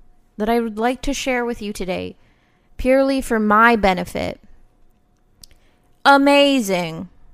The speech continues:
These ladies are wonderful and absolutely relatable.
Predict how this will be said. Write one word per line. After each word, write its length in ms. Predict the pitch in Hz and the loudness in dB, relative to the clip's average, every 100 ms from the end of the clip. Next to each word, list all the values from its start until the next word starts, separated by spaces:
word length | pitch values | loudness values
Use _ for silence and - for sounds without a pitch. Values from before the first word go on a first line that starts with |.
| - - _ _ _ _ - - _ - | -20 -20 _ _ _ _ -20 -20 _ -14
These 260 | - 285 262 | -2 0 2
ladies 480 | 254 254 262 254 233 | 2 2 2 -2 0
are 140 | 220 | 0
wonderful 720 | 214 233 262 285 - 294 302 - | 2 2 2 0 0 0 0 0
and 160 | 226 | -2
absolutely 840 | - 254 262 - 254 233 214 240 233 | 2 2 2 0 0 0 -2 -4 -2
relatable. 840 | 233 233 226 220 208 175 165 165 | -2 0 0 -2 -4 -6 -8 -12